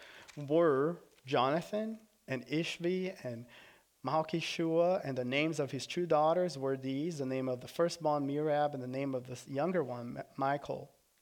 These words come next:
The name of Saul's wife was Ahinoam, the daughter of Ahimaaz. And the name of the captain of his army was Abner, the son of Ner, Saul's uncle.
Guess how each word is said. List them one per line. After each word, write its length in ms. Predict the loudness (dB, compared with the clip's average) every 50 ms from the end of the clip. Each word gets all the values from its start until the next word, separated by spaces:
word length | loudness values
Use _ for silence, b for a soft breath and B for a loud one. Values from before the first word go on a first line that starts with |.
| _ _ _ _ _ _ _ _ _ _ -8
The 60 | -4
name 180 | -2 0 0 0
of 120 | -2 -2
Saul's 360 | -2 2 4 4 4 4 2
wife 320 | 2 2 2 2 2 -2 -4
was 280 | -6 -6 -6 -6 -10 B B B B B B
Ahinoam, 560 | -2 0 0 2 2 2 2 2 2 0 -2
the 80 | -2
daughter 280 | 2 2 4 4 4 2
of 140 | 0 -2 -4 -10
Ahimaaz. 1000 | -10 -6 -4 -2 -2 0 0 0 -2 -2 -2 -4 -6 -6 -8 -8 -10 -12 -14 _ _ b b b b b b b b
And 60 | -6 -4
the 40 | -2
name 260 | 2 2 2 4 2
of 120 | 0 0
the 80 | -2 -6
captain 520 | -4 2 2 4 2 4 2 0 2 2
of 140 | 0 -2 -2
his 260 | -2 -4 -4 -4 -2 0
army 320 | 2 2 2 2 0 0 0
was 200 | 0 -2 -2 -2 0
Abner, 380 | 2 2 2 2 0 -2 -4 -4
the 120 | -6 -6
son 220 | -4 -4 -2 -2
of 140 | -2 -2 -2
Ner, 380 | -2 -2 -2 -2 -2 -4 -4 -8 B B B B
Saul's 380 | -4 2 4 4 4 4 2 -2
uncle. 520 | -4 -4 -4 -6 -10 -10 -10 -10 -10 -14